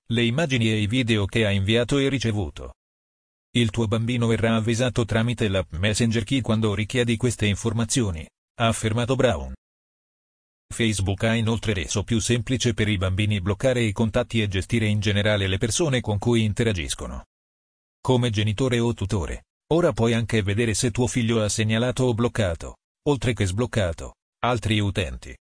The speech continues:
Oltre a implementare le nuove funzionalità, Facebook ha annunciato un aggiornamento della sua politica sulla privacy per aggiungere ulteriori informazioni su pratiche di raccolta,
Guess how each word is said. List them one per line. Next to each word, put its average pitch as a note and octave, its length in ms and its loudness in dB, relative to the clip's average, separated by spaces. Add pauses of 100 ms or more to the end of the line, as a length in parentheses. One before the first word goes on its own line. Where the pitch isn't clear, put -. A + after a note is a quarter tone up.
(600)
Oltre A#2+ 320 0
a F#2 40 0
implementare A2+ 640 0
le G2+ 80 0
nuove G#2+ 280 0
funzionalità, A2 800 -2 (300)
Facebook G2+ 540 0
ha G#2+ 80 4
annunciato A2 580 0
un G#2 140 2
aggiornamento A#2 640 0
della G2 240 0
sua A#2+ 180 2
politica A#2 540 0
sulla G2+ 280 -2
privacy A2 460 2
per A2 160 0
aggiungere A2 460 0
ulteriori A#2 520 0
informazioni A2 720 0
su B2+ 160 0
pratiche A2+ 400 0
di G#2 100 2
raccolta, A2+ 640 2